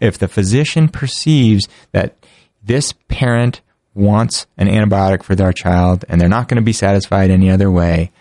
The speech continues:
there's a much greater likelihood that they'll prescribe an antibiotic than if they didn't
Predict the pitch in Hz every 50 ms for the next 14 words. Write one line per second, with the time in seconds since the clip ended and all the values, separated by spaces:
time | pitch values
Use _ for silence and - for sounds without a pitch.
0 | _ _ _ _ _ _ - - 95 92 98 92 90 90 90 92 98 101 113 135
1 | 135 - - - 113 113 110 110 110 104 98 95 98 - - 95 92 92 98 92
2 | 98 92 87 87 - - _ _ _ _ - 92 92 - 120 107 - - 107 131
3 | 160 143 101 90 87 87 87 85 87 87 87 90 92 95 - _ _ _ _ _
4 | _ _ _ _ _ _ - - 107 110 107 104 104 104 110 - - 110 101 -
5 | 107 104 98 104 104 107 107 98 -